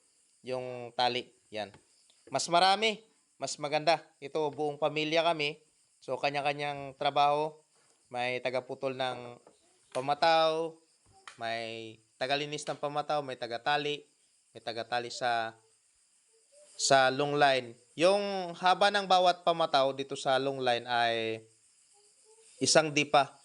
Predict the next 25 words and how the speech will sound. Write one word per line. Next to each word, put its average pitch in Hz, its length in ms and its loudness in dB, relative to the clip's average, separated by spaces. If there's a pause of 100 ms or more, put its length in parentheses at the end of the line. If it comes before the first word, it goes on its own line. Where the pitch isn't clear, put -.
(720)
at 131 400 2
kalahati 135 720 0 (240)
bago 120 240 -2
na 120 80 -4
naman 123 160 -4
maglalagay 120 560 0
ng 113 320 -6 (160)
pamataw. 120 560 2 (640)
Tapos, 214 720 2 (320)
dito 147 240 -2
naman 196 320 4
sa, 190 180 4 (1160)
sa - 160 -4
mga 165 160 0
pamataw, 165 400 4
ang 147 160 0
ginagamit 147 480 0
po 151 80 -6
natin 135 320 -2
ay 135 160 0
yung 131 160 -4
mga 127 240 -6
matitigas 127 640 -4
na 117 560 -4 (240)
pamataw. 120 480 -4